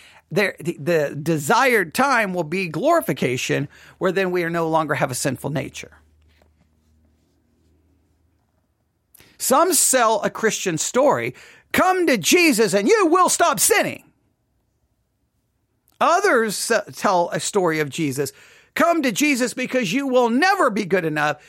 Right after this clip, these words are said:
and he will impute his perfect righteousness to you, and you will stand covered in that." And then we live out our Christian life as imperfectly as we can. Very drastically different versions of Christianity.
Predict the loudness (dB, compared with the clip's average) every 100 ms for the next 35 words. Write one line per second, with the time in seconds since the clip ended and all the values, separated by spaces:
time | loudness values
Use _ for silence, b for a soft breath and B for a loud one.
0 | B B -2 0 2 2 2 4 4 2
1 | 2 -2 -2 -2 0 0 0 0 0 0
2 | -4 -6 -4 -2 0 0 0 -4 -2 -2
3 | 0 0 0 0 0 0 0 0 -2 B
4 | B -8 -6 -4 -4 -2 0 2 2 0
5 | -2 -2 -2 -2 0 0 0 -2 -4 -4
6 | -6 -4 -4 -6 -10 -8 -6 -6 -6 -8
7 | -6 -8 -8 B B -8 0 2 4 2
8 | 2 0 -2 -2 -2 0 0 -2 0 2
9 | 2 0 -4 -4 -6 -6 -6 -8 -6 -8
10 | -10 -18 _